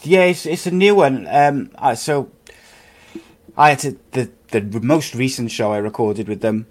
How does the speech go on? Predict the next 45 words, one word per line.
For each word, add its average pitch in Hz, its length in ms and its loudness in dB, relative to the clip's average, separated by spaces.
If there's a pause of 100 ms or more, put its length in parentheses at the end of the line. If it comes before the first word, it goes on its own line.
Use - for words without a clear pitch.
(100)
uh, - 60 -6
obviously 113 600 2
we 113 120 0
had, 113 260 0
it 123 140 -10
was 113 120 -2
only 135 200 4
me 120 500 0
and 113 180 -6
Kieran, 120 640 -2 (160)
uh, 107 240 0
who's 95 240 -10
West 101 220 -6
Indian, 110 440 -2 (180)
and 117 220 2
then 113 320 2 (120)
our 117 160 2
guest 131 380 2
was 123 100 -4
also 127 540 0 (240)
a - 100 -8
West 127 240 0
Indian 123 340 -2
fast 117 280 -4
bowler, 113 400 2
and 117 160 -6
I 117 80 -4
was 110 180 -6
kind 113 220 -4
of, 101 120 -10
and 104 280 -4
England 117 400 -2
were 110 120 -2
not 117 280 0
doing 117 240 -6
very 110 120 -4
well, 104 280 -2
so - 180 -14
that 113 120 0
was 104 120 -8
a 98 60 -16
fun 104 280 -4
one 104 140 -4
for 131 240 -4
me 117 260 0